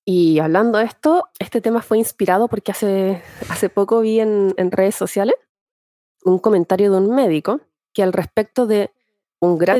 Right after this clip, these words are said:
medicamento que existe hoy en día que ayuda a tratar virus e infecciones, que no, no vamos a mencionar el nombre para que no nos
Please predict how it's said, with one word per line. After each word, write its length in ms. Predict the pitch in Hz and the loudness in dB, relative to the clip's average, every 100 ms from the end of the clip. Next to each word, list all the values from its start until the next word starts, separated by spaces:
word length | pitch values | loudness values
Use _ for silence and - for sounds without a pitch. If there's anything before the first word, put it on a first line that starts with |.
| - | 0
medicamento 560 | 247 220 226 220 220 | -2 0 2 0 0
que 80 | 196 | -2
existe 440 | 180 - 202 - 196 | -2 -2 -4 -2 0
hoy 80 | |
en 100 | 190 196 | 0 2
día 240 | 185 180 | 2 0
que 280 | 180 165 165 - | 0 -2 -2 -2
ayuda 720 | 160 160 175 180 175 175 170 - - | -2 0 2 2 0 -2 -4 -10 -16
a 80 | - | -12
tratar 300 | 156 156 160 | -8 -6 -4
virus 560 | 156 180 180 170 165 - | -2 -2 0 -2 -4 -4
e 80 | 165 | -2
infecciones, 680 | 165 - - - 202 185 - | -2 -4 -8 -2 0 0 -2
que 120 | 160 | -2
no, 300 | 160 175 - | 0 0 -2
no 180 | 160 180 | -2 0
vamos 280 | 185 185 180 | 0 -2 -2
a 40 | |
mencionar 360 | 165 - 175 180 | -4 -2 -2 0
el 100 | 180 | 0
nombre 300 | 185 185 185 | 0 -2 -4
para 180 | 160 | -4
que 480 | 156 156 156 156 156 - | -4 -4 -2 -4 -6 -4
no 120 | 170 | 0
nos 160 | 175 | 0